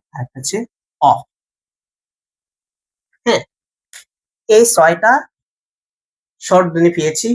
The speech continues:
মৌলিকের মধ্যে। আবার যখন যৌগিক নিয়ে আলোচনা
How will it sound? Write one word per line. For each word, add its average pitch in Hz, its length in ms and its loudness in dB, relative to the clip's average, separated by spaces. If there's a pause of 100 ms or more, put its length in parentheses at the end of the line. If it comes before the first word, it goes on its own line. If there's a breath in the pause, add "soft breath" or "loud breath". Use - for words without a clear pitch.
(160)
মৌলিকের 233 540 2
মধ্যে। - 280 -10 (540)
আবার 220 260 2
যখন 247 160 4 (160)
যৌগিক 190 340 2 (120)
নিয়ে 254 200 2
আলোচনা 185 340 -2